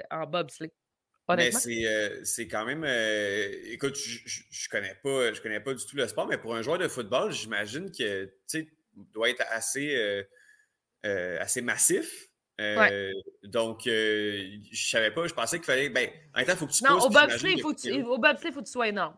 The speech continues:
Speaker 1: Faut que tu sois
Speaker 2: Ah ouais.
Speaker 1: énorme, énorme, énorme.
Speaker 2: Ok, ok, ok.
Speaker 1: Et pour la petite histoire, Étienne, il y a pas, euh, aux Olympiques, on n'est pas rendu à avoir du bob,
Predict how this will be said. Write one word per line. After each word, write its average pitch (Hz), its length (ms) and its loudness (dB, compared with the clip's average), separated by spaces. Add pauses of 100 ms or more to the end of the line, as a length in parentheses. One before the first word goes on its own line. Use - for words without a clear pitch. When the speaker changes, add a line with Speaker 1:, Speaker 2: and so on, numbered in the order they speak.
Speaker 1:
Faut 233 100 -12
que 202 80 -10
tu - 60 -14
sois 262 160 4
Speaker 2:
Ah 254 80 8
ouais. 269 140 6
Speaker 1:
énorme, 233 200 2
énorme, 190 240 -4
énorme. 160 240 -8
Speaker 2:
Ok, 113 140 -6
ok, 160 160 -2
ok. - 120 -8
Speaker 1:
Et 196 180 -2 (240)
pour 240 120 -2
la 254 100 6
petite 269 200 -8
histoire, 311 220 2
Étienne, 302 240 -4
il - 20 -2
y 220 40 2
a 202 40 -4
pas, - 180 -2
euh, 196 280 4
aux 196 160 -4
Olympiques, 208 360 -2
on 226 80 -4
n'est 208 120 -2
pas 262 180 -2
rendu 214 400 -6
à 185 240 0
avoir 180 220 -4
du 175 120 -14
bob, 170 280 -4